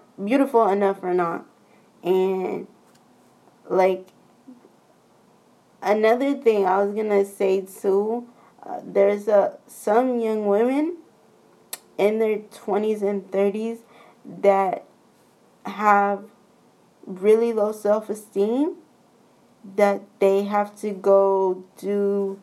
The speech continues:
um, plastic surgery to enhance and also make their, make themselves feel better. I know for me,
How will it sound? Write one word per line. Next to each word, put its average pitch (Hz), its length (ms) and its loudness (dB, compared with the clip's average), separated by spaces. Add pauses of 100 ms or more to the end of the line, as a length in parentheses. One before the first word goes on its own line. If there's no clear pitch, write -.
(440)
um, 196 520 0 (440)
plastic 208 680 0
surgery 196 800 -2 (720)
to 190 800 2 (1400)
enhance 196 880 -2 (800)
and 190 200 2
also 196 760 -2 (840)
make 196 500 2
their, 196 360 0 (120)
make 196 320 -2
themselves 202 600 0
feel 185 240 0
better. 214 400 -2 (680)
I 196 160 2
know 226 200 2
for 220 280 -2
me, 196 440 -2